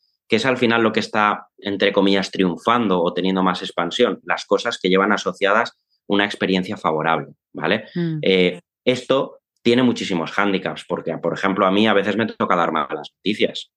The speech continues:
Speaker 1: Lo que pasa es que, por ejemplo, en ese, hasta incluso en ese terreno, te digo que los veterinarios tenemos muchísimo trabajo de desarrollo por delante, porque hay maneras de dar malas noticias y maneras de dar malas noticias. Esto los médicos ya lo saben muy bien.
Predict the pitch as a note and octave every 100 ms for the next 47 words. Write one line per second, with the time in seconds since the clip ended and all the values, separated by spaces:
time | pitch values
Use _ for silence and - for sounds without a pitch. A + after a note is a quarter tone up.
0 | _ - _ _ - G2 F#2+ F#2 G2+ A#2
1 | A2+ G2 - G#2+ G2+ F#2 G2 G2 G2+ A#2
2 | - G2+ - F#2+ F#2 F#2 - E2+ G2+ B2
3 | A#2 A#2+ B2 A2+ C3+ - _ _ - F#2
4 | F#2+ A2 G#2+ F#2 F2 F2+ E2 D#2+ F#2 G2+
5 | G2 G2+ G2 F#2 D#2+ - G2 C3+ C3+ -
6 | G#2 G2+ F#2+ F#2 E2+ F#2 - F#2 F2 F2
7 | E2 F2 F2 E2+ E2 E2 D#2+ B2+ G#2 -
8 | D#2+ F#2 F#2+ F2 F#2+ A2+ G#2+ G#2 G2 F#2+
9 | F#2+ F#2+ F#2+ A#2 A2+ B2+ - _ _ G#2
10 | G2 F2+ G2 F#2+ F#2+ F2+ F2 E2+ D#2 F2
11 | E2+ D#2 D#2 D2+ - E2 F2 G2+ F#2+ F#2
12 | F#2+ G2 G#2 A2+ A#2 E2+ E2 E2 E2 D2+
13 | D#2+ C3 -